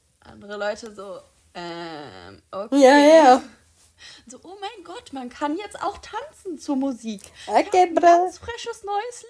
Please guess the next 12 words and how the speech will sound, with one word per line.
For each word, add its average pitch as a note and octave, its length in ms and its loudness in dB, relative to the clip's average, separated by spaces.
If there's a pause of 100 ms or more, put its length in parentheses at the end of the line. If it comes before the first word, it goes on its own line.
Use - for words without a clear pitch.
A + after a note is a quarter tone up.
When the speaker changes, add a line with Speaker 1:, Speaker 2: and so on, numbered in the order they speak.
(140)
Speaker 1:
Lied. C#4+ 280 -20 (340)
Wuppan G3 420 -8
Gangnam A#3+ 380 -6
Style." - 400 -12
Speaker 2:
<laughs> D4 80 -16 (3500)
Ja, F4+ 640 8 (560)
Digga, A3+ 280 8
das A#3 180 4
Speaker 1:
Naja. A#3 100 -6
Speaker 2:
ist A3 100 -8
so A3 120 0
geil. G#3+ 260 2